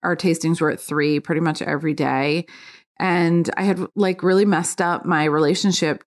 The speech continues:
to food and eating, 'cause I would almost fast all day to get to the three P M tasting, because I knew that some days it could be, like, ten different things, you know?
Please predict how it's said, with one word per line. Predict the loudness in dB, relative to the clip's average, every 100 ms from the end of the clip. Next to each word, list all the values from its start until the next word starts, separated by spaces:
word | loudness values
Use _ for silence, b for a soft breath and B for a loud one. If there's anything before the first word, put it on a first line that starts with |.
| -6
to | -4
food | 0 2 2
and | 2
eating, | 0 0 2 0 0
'cause | -2 0
I | -2 -2 -2 -6
would | -2 2 2 2 -2 _ -2
almost | 2 0 0
fast | -4 -4 -4 -4 -2
all | 0
day | 0 0 0 0 -2 -6 _ _ _ -4
to | -2
get | 0 0
to | 2
the | 0
three | 2 0 2
P | 0
M | 0 -2
tasting, | 0 0 -2 -2 -2 -2
because | -2 0 0
I | 0
knew | 2 2
that | 2 -2
some | -2 0
days | 0 2 0
it |
could | 0 0
be, | 2
like, | 0 -2
ten | -2 2 2
different | 2 0 2
things, | 2 0 0 -2 0
you | 0
know? | 2 2 0